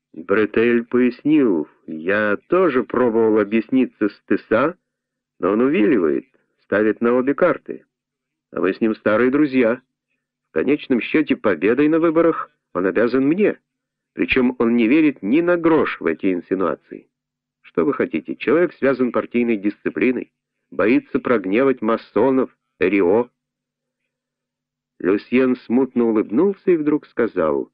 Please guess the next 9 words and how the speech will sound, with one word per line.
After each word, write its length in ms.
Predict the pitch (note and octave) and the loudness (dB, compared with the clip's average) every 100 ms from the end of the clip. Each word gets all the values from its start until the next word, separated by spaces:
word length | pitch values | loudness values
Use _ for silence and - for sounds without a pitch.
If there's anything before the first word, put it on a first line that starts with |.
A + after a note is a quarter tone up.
| _ _ _ _ _ _ _ _ - | _ _ _ _ _ _ _ _ -10
отец — 480 | - - - B2 D3 _ - | -8 -6 -2 0 0 _ -10
честный 460 | - C3+ C#3 D3 | -2 -2 0 -4
человек, 640 | C3 D#3+ D3+ D3 D#3 D3 - | -2 0 2 2 0 -2 -4
но 320 | B2 D#3+ D3 | 0 0 -2
тряпка. 680 | - - D#3+ D3+ - - - _ _ _ _ _ _ _ _ _ _ _ | -4 -2 -2 -4 -10 -20 -20 _ _ _ _ _ _ _ _ _ _ _
Депутаты 520 | - A2+ C3+ - G#2 | -6 -2 0 2 0
занялись 480 | A#2 A2+ A#2 C3 - | 0 0 0 -2 -4
подсчетом 680 | F#2 - - - - G2 F2 | -6 -6 -4 -4 -2 -6 -6
голосов. 400 | C#2 - - | -6 -8 -14